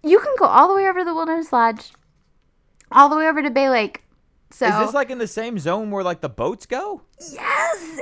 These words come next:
Speaker 2: They just let people
Speaker 1: exactly.
Speaker 2: f-, drive around where the boats are?
Speaker 1: It is kinda like being out there.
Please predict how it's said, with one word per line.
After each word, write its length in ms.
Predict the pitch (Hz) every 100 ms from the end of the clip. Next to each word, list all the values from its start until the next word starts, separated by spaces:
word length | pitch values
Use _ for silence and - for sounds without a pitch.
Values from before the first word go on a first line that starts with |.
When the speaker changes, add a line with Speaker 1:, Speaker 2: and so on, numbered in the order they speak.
| -
Speaker 2:
They 120 | 170
just 200 | 233 277
let 240 | 403 196 440
people 240 | 427 403 370
Speaker 1:
exactly. 320 | 311 - 147
Speaker 2:
f-, 80 | 135
drive 340 | 120 135 170
around 400 | 196 160 160 196
where 120 | 185 170
the 80 |
boats 340 | 123 101 175 -
are? 320 | 247 285 233 _ - -
Speaker 1:
It 160 | 320
is 260 | 415 571 -
kinda 320 | - 508 480
like 280 | 370 285 233
being 340 | 330 403 359
out 280 | 277 294 247
there. 240 | 247 220